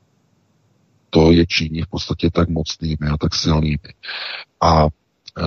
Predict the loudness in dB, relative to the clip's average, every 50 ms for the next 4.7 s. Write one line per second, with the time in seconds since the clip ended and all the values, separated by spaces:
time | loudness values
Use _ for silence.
0 | 0 0 0 0 2 4 6 6 6 6 4 4 4 2 2 0 -2 -2 -2 -2
1 | -2 0 0 -2 -2 -2 -2 0 0 0 0 2 4 4 4 4 4 2 2 2
2 | 2 2 0 0 -2 -4 -2 -2 -2 -2 -4 -6 -4 -2 -2 -2 -2 0 0 0
3 | 4 4 4 4 2 0 -2 0 0 0 -2 -4 -4 -4 -4 -2 0 0 0 0
4 | -2 -4 -6 -4 -4 -4 -4 -4 -4 -4 -2 -2 -2